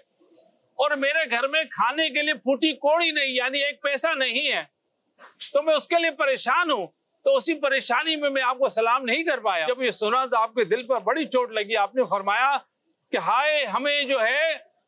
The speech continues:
اس کی حالت کا پتہ نہ چل سکا۔ آپ نے اپنے وہاں بیٹھے ہوئے مصاحب سے فرمایا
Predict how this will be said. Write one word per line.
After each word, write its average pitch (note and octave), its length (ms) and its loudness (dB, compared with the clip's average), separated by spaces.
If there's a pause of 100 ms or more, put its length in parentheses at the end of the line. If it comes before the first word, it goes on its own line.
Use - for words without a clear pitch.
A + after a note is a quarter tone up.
اس C4+ 200 -4
کی D#4+ 100 0
حالت B3+ 460 0
کا D4 80 0
پتہ C#4+ 320 -2
نہ F4+ 80 0 (100)
چل C4+ 120 -2
سکا۔ G#3 340 -2 (520)
آپ B3+ 240 2
نے C4+ 140 -2
اپنے C4 460 -2 (200)
وہاں G#3+ 200 0
بیٹھے A3 280 -2
ہوئے C4 120 0
مصاحب G#3+ 520 -2
سے B3 80 -2
فرمایا G#3 560 -2